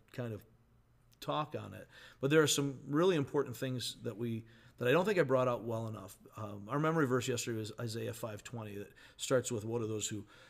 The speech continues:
um, call evil good and good evil, who, who turn darkness to light, or put darkness for light and light for darkness, who put bitter for sweet and sweet for bitter." We do that, and unfortunately we're doing that in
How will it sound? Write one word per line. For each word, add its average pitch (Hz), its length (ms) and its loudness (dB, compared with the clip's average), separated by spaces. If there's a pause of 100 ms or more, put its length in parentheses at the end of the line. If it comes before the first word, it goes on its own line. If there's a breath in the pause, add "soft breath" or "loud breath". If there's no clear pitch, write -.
(180 soft breath)
um, 90 240 -12 (800)
call 117 460 -4 (160)
evil 117 240 0
good 113 240 -2
and 107 120 -6
good 110 200 -6
evil, 104 420 -6
who, 107 380 -8
who 107 340 -10 (300)
turn 120 440 -2 (520 soft breath)
darkness 135 580 2
to 123 140 -4
light, 123 400 0
or 113 100 -4
put 117 240 -2
darkness 127 360 -2
for 123 160 -4
light 117 260 -2
and 107 160 -6
light 113 200 -6
for 107 120 -12
darkness, 101 460 -8
who 107 100 -8
put 107 260 -10
bitter 117 220 -4
for - 120 -10
sweet 117 280 -4
and 113 80 -10
sweet - 240 -10
for 107 80 -18
bitter." - 260 -8 (320 soft breath)
We 160 520 0 (580 soft breath)
do 185 240 6
that, 110 400 -2
and 131 120 2
unfortunately 147 480 2
we're 131 120 2
doing 131 220 0
that 120 240 -6 (200)
in 147 500 2